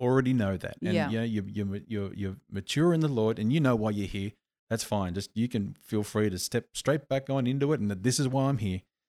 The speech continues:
Speaker 1: And, um, there'll be freedom and the space for you to do that.
Speaker 2: Mm.
Speaker 1: But for those who are still discovering, yeah, didn't wanna create the idea of compulsion or pressure.
Speaker 2: Mm.
Speaker 1: But we just gather,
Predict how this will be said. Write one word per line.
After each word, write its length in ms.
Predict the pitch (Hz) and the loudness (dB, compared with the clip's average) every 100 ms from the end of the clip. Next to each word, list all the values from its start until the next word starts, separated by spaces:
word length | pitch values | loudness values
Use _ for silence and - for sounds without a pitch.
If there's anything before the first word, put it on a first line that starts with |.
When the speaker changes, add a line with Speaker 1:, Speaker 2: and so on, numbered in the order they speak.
| _ _ | _ _
Speaker 1:
And, 400 | 107 101 98 95 | -4 0 0 0
um, 420 | 95 95 92 90 - | -2 -2 -4 -4 -4
there'll 160 | 90 107 | 0 2
be 80 | 104 | 2
freedom 540 | - 117 123 123 143 | 0 2 2 2 -2
and 180 | - 101 | -4 -4
the 40 | 95 | -4
space 340 | - 123 110 | -4 -4 -4
for 80 | - | -6
you 40 | 95 | -8
to 60 | |
do 180 | 92 135 | -4 0
that. 220 | 143 143 - | 0 -2 -6
Speaker 2:
Mm. 300 | 165 156 156 | -8 -8 -10
Speaker 1:
But 80 | 101 | -10
for 80 | 104 | -4
those 220 | 110 110 | -2 -2
who 40 | 95 | -4
are 40 | |
still 160 | - 104 | -6 -4
discovering, 640 | 98 - 139 147 151 151 - _ _ _ - | -4 0 0 0 -2 -4 -6 _ _ _ -6
yeah, 200 | 113 - - _ _ - | -6 -6 -12 _ _ -8
didn't 140 | 113 110 | -4 -2
wanna 160 | 104 | -4
create 280 | - 104 101 | -4 -6 -4
the 120 | 101 | -6
idea 300 | 98 98 98 | -6 -6 -8
of 120 | 98 - | -8 -12
compulsion 580 | 101 - 113 123 127 110 | -14 -8 -8 -8 -6 -6
or 100 | 87 | -6
pressure. 460 | - 143 - 175 - | -6 -6 -6 -8 -8
Speaker 2:
Mm. 320 | 170 156 151 - _ | -6 -6 -8 -12 _
Speaker 1:
But 120 | 117 | -6
we 60 | 151 | -4
just 300 | 143 127 110 | -4 -4 -4
gather, 500 | 104 107 110 113 | -2 -2 -2 -4